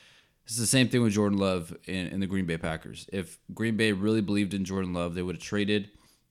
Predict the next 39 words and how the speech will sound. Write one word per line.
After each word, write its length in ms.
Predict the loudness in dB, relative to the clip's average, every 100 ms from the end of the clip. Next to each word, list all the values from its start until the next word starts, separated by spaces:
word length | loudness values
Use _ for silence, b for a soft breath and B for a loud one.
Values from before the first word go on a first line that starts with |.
| _ -6
Aaron 200 | 0 2
Rodgers 480 | 2 2 -2 -4 -2
and 100 | -2
be 60 |
like, 100 | 0
"Hey, 160 | 2 2
it's 160 | 0
okay. 240 | -2 0 2
We 140 | 2
got 160 | 2 2
our, 120 | 2
we 120 | 2
have 160 | 0 0
our 80 | -4
future 320 | -4 -6 -4
quarterback 400 | -2 -2 -4 -2
right 160 | -4
here 160 | -2 -2
in 100 | -2
Jordan 280 | -2 -2 -2
Love, 260 | -2 -4
and 120 | -6 -6
he's 240 | -6 -6
looked 140 | -8
great 220 | -4 -2 -2
in 80 |
practice." 400 | -6 -8 -10 -14
But 160 | -8 -4
he 140 | -2
wasn't 260 | -2 0 0
looking 260 | -2 -4 -4
good, 220 | -6 -6
so 100 | -4
they 160 | -4
didn't 300 | -2 -2 -2
do 100 | -2 -4
that. 300 | -4 -8 _ B B B B
And 380 | -6 -4 -4 -2
they 400 | 0 0 -2 -6